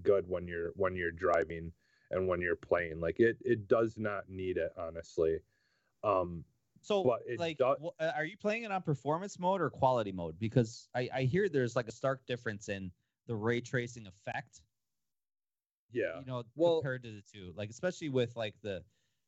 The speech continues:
Speaker 2: the reflections on the cars.
Speaker 1: Yeah. Um, when you're playing on performance, um, there, there is a little bit more flatness to,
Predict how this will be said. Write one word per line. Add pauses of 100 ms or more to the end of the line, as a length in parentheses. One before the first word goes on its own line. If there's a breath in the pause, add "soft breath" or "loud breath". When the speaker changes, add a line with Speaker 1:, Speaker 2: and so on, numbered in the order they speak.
(240)
Speaker 2:
the
reflections
on
the
cars. (1120)
Speaker 1:
Yeah. (320)
Um,
when
you're
playing
on
performance,
um, (640)
there, (100)
there
is
a (260)
little
bit
more (480)
flatness (680)
to,